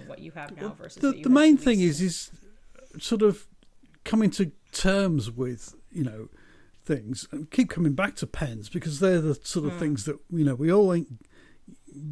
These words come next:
Speaker 2: gain pens or we buy them because we like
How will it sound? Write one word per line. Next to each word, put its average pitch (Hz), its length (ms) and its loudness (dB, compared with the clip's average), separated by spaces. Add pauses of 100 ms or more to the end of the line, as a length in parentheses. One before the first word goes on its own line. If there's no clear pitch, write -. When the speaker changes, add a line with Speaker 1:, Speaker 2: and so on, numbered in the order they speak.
(160)
Speaker 2:
gain 160 480 6
pens 139 500 -2
or 127 140 0
we 127 140 -4
buy 147 380 0
them 110 300 -6 (240)
because 120 240 0
we 127 120 2
like 139 440 -2